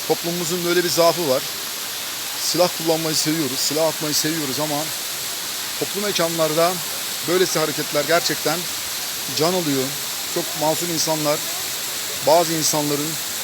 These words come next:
kendileri de zevkleri öyle olduğunu iddia ediyorlar. Silah atmanın bir zevk olduğunu iddia ediyorlar ki saygı duyuyoruz, atabilirler ama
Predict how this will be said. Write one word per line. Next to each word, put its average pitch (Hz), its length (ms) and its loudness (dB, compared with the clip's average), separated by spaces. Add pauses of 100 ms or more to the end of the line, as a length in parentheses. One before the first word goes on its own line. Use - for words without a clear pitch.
(1120)
kendileri 175 480 2
de 220 60 -2
zevkleri 170 520 4 (1120)
öyle 208 180 8
olduğunu 160 220 2 (140)
iddia 147 140 6
ediyorlar. 127 360 0 (180)
Silah 180 280 4
atmanın 165 380 0
bir 156 60 -2
zevk 175 220 4
olduğunu 143 360 0 (100)
iddia 135 140 2
ediyorlar 135 360 2
ki - 60 2
saygı 190 360 4
duyuyoruz, 139 280 -2 (100)
atabilirler 156 500 -2
ama 160 260 2